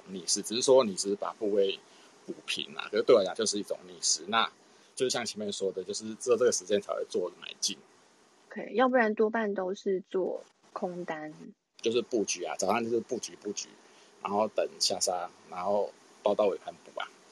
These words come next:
Speaker 1: 啊，就是蛮，就是一波流嘛，就是那波。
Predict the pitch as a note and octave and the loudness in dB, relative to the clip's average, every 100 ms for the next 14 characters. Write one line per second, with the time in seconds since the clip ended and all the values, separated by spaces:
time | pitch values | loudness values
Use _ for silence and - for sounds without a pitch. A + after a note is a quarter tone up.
0 | - - - - - _ - - F#2 G2 | -20 -20 -20 -20 -20 _ -10 -8 -4 -4
1 | G2 - - - G2 G2 G2+ - - - | -4 -8 -18 -10 -6 -4 -6 -10 -20 -10
2 | A2 A2 G#2+ G2 - - - D3+ C3 A#2+ | -4 0 0 -2 -6 -14 -4 6 12 12
3 | G#2+ F2+ F2+ - G#2 A2+ A2 G2 F#2+ G2 | 10 2 -8 -8 -6 -2 -2 -2 -2 -4